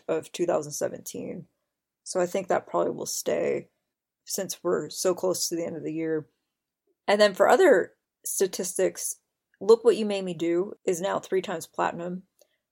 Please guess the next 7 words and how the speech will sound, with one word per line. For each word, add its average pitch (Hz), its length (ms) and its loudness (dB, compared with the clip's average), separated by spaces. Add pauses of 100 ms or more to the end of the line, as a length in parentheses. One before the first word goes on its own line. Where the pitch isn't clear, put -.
(220)
Ready 196 240 6
For 208 260 2
It - 180 0
is 165 200 -4
platinum. 180 800 -6 (520)
And 180 280 -2
Fearless 254 760 0